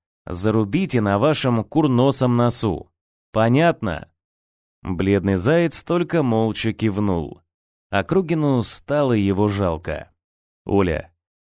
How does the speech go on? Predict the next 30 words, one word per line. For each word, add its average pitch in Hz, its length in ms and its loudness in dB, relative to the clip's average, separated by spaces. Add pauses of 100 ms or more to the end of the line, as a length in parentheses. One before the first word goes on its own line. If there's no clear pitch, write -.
(120)
обещай, 127 540 0
что 127 240 -2
ты 160 200 0
к - 60 -16
таким 139 360 -2
делам 139 340 0
больше 139 340 -2
ни 131 120 0
на 135 120 0
шаг 143 300 -4
не 139 140 -2
подойдёшь 127 720 0
и 120 40 0
на 131 120 0
правах 156 320 0
старшей 170 520 0
не 131 180 2
позволишь 143 760 0
это 151 200 0
сделать 135 440 0
Олегу». 117 640 2 (540)
«Разве 190 380 0
он 190 80 0
меня 196 200 0
послушает?» 196 840 -2 (440)
«Маленькую 160 600 0
глупенькую 165 520 0
девочку 143 640 0
не 131 180 2
послушает, 107 1040 -2